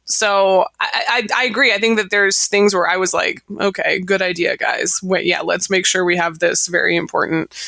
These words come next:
you know, month-long tournament for X Y Z." And they've done it, and they've done it well. And, and a lot of, and I always appreciate when the athletes shout out the support staffs that make this happen, 'cause that's the other,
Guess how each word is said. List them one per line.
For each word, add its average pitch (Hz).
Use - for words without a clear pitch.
you 165
know, -
month-long 175
tournament 165
for -
X -
Y 165
Z." -
And 190
they've 185
done 190
it, 190
and 185
they've 175
done 180
it 185
well. 214
And, 208
and 202
a 214
lot 214
of, 208
and 214
I 202
always 214
appreciate 202
when 190
the 185
athletes 185
shout 180
out 175
the 190
support 185
staffs 175
that 185
make 180
this 170
happen, 180
'cause 214
that's 226
the 196
other, 175